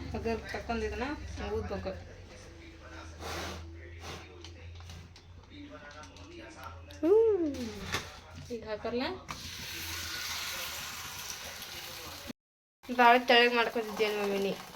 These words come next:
Speaker 1: ಸ್ವಲ್ಪ ಇದಾಕಲ್ಲ, ಹರಿತು.
Speaker 2: ಹ್ಮ್.
Speaker 1: ತೆಳ್ಳಗ್ ಭಾಳ
Speaker 2: ಗಟ್ಟ.
Speaker 1: ಆತು.
Speaker 2: ಗಟ್ಟ ಹಿಡಿದು. ಈಗ ಇನ್ನೊಂದು ಹಂಗ ಮಾಡ್ತೀನಿ ಸೇಮ್.
Speaker 1: ಹ್ಮ್.
Speaker 2: ಇವು ಉಬ್ಬಾಕತ್ತಾವಲ್ಲ?
Speaker 1: ಹೌದು.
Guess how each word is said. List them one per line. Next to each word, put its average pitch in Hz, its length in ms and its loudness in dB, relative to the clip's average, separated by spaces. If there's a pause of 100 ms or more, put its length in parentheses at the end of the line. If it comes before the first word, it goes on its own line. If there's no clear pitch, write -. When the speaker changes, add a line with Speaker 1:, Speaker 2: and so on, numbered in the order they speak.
(500)
Speaker 1:
ಸ್ವಲ್ಪ 214 340 0
ಇದಾಕಲ್ಲ, 202 380 2 (160)
ಹರಿತು. 214 300 -4 (160)
Speaker 2:
ಹ್ಮ್. 220 520 2 (260)
Speaker 1:
ತೆಳ್ಳಗ್ 220 300 -2
ಭಾಳ 185 100 8
Speaker 2:
ಗಟ್ಟ. - 240 6
Speaker 1:
ಆತು. - 40 4 (1400)
Speaker 2:
ಗಟ್ಟ 247 240 -4
ಹಿಡಿದು. 226 200 -6 (1600)
ಈಗ 220 160 0
ಇನ್ನೊಂದು 214 260 2
ಹಂಗ 208 220 0
ಮಾಡ್ತೀನಿ 214 400 0
ಸೇಮ್. 240 220 4 (140)
Speaker 1:
ಹ್ಮ್. 196 160 -4 (580)
Speaker 2:
ಇವು 269 140 4
ಉಬ್ಬಾಕತ್ತಾವಲ್ಲ? 269 600 4 (260)
Speaker 1:
ಹೌದು. 196 240 -4